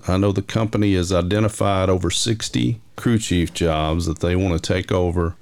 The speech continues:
and take those jobs from our members and give them to C S Ms. C S Ms that they're hiring into the company called allocators.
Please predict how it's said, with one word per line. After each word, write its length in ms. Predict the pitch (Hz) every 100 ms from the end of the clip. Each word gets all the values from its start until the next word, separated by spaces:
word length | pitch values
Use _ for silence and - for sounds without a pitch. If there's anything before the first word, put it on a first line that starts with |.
| - - -
and 160 | 80
take 220 | - 110 113
those 200 | 104 95
jobs 400 | 104 98 92 -
from 600 | - 87 82 80 78 -
our 220 | 90 113
members 500 | 127 101 95 90 85
and 180 | 92 87
give 160 | 92 87
them 220 | 90 85
to 200 | - 85
C 260 | - 87
S 200 | 80 -
Ms. 440 | 73 60 - - - - - - -
C 240 | - 113
S 160 | 110 -
Ms 220 | 110 98
that 100 | 90
they're 160 | 98 87
hiring 400 | 90 104 101 101
into 280 | 95 - 90
the 120 | 82
company 600 | - 80 - 85 87 85 - -
called 260 | 87 80 -
allocators. 920 | 90 92 87 - 67 65 - - -